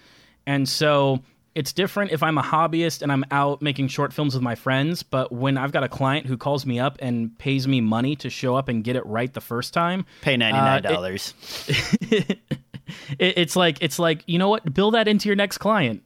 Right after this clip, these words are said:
Speaker 1: you know, or something like that. Like, figure out a way to make that work out for you, uh, because workarounds, there's a, a time and place for workarounds.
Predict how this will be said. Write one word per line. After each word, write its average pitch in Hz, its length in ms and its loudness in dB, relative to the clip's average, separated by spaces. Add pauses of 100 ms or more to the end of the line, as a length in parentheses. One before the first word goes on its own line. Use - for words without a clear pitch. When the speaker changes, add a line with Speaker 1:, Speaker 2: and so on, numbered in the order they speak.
(100)
Speaker 1:
you 165 160 -2
know, 185 200 4
or 180 120 2
something 180 340 0
like 175 200 2
that. 175 140 2
Like, 147 140 2
figure 190 260 0
out 180 120 4
a 160 60 2
way 156 240 2
to 147 80 2
make 143 180 0
that 135 180 0
work 127 180 0
out 165 200 2
for 131 160 -2
you, 120 300 0 (420)
uh, 131 320 2
because 135 920 0 (340)
workarounds, 202 1120 -2
there's 156 200 0
a, 151 100 0 (140)
a 147 200 -4
time 190 260 0
and 160 100 0
place 147 200 -2
for 131 140 -4
workarounds. 113 680 -2